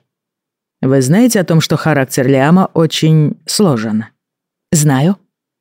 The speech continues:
Теперь мы были на одной волне, и моё внимание впервые полноценно включилось в диалог. "Понимаете, что он может выйти за рамки?" "Предупреждение? Напоминание о предупреждении?"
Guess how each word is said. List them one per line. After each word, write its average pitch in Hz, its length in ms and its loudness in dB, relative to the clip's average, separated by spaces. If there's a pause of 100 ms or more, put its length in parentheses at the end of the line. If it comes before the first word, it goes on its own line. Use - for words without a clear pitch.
(100)
Теперь 202 240 2
мы 185 140 4
были 165 180 4
на 165 140 2
одной 135 260 0
волне, 131 440 0 (260)
и - 80 2
моё 156 220 2
внимание 156 440 2
впервые 156 480 2
полноценно 143 640 0
включилось 139 580 0
в 127 60 -10
диалог. 127 580 -4 (720)
"Понимаете, 170 540 4
что - 180 -2
он 147 120 2
может 143 460 0 (140)
выйти 147 400 2
за 156 220 2
рамки?" 123 540 -4 (500)
"Предупреждение? 147 880 0 (420)
Напоминание 143 720 2
о - 180 -6
предупреждении?" 147 1040 0